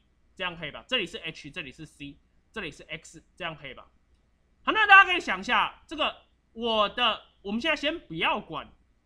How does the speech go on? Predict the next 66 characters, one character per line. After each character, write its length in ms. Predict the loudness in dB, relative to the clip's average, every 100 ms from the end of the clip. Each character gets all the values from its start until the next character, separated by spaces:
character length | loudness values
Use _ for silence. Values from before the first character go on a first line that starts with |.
| _
短 200 | -8 -8
期 140 | -12
记 180 | -10 -8
忆 40 |
跟 180 | -6 -8
长 180 | -10 -14
期 140 | -14
记 160 | -14 -14
忆 60 |
是 40 | -14
怎 80 | -16
么 120 | -18
产 200 | -20 -20
生 200 | -20 -20
的， 100 | -18
我 60 |
们 100 | -16
现 100 | -2
在 120 | -2 0
看， 260 | -4 -6 _ _ _
假 240 | -4 -2 -2
设 200 | -2 -2
我 120 | -2
们 100 | -4
的 120 | -2
类 200 | 0 -2
卷 180 | -6 -12
积 200 | -14 -16
合， 200 | -16 -20 _ _ _ _ _ _ _
我 80 | -12
们 80 | -4
现 80 |
在 100 | -2
类 140 | 0 -2
卷 140 | -4
积 160 | -10 -10
合， 160 | -10
我 60 | -10
们 120 | -12
直 120 | -16
接 160 | -6 -6
把 140 | -4
它 40 | -8
换 180 | -8 -10
名 200 | -12 -16
字 80 |
了， 180 | -16 -16
就 80 | -16
是 80 | -16
L 200 | -12 -12
S 220 | -12 -12 -14
T 180 | -10
M。 140 | -8 -8 -14 _ _ _ _ _
我 100 | -6
们 120 | 0
的 40 | 2
L 180 | 4 2
S 120 | 0
T 120 | -4 -2
M 100 | -2
的 220 | -2 -10 _ _ _
input 380 | -8 -8 -8 -10
就 120 | -12
是 140 | -14 -12
三 260 | -8 -8
个 160 | -8 -12